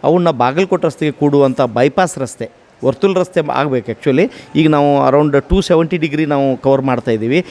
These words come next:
ಇನ್ನೇನು ನೈಂಟಿ ಡಿಗ್ರಿ ಉಳಿತೈತಿ, ಅದನ್ನು, ಆ, ಮುಂದಿನ ಒಂದು ಸೆಕೆಂಡ್ ಬಜೆಟಲ್ಲಿ ಹಾಕೋತೀವಿ.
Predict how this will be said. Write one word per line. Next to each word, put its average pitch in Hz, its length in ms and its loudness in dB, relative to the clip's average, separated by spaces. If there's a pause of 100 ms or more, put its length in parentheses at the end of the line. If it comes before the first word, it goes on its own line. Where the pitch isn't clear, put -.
(180)
ಇನ್ನೇನು 190 300 2
ನೈಂಟಿ 160 260 0
ಡಿಗ್ರಿ 165 240 0
ಉಳಿತೈತಿ, 151 480 0
ಅದನ್ನು, 139 340 0
ಆ, 127 260 -4 (120)
ಮುಂದಿನ 143 360 2
ಒಂದು 131 240 -4
ಸೆಕೆಂಡ್ 139 320 -6
ಬಜೆಟಲ್ಲಿ 117 440 0
ಹಾಕೋತೀವಿ. 113 560 0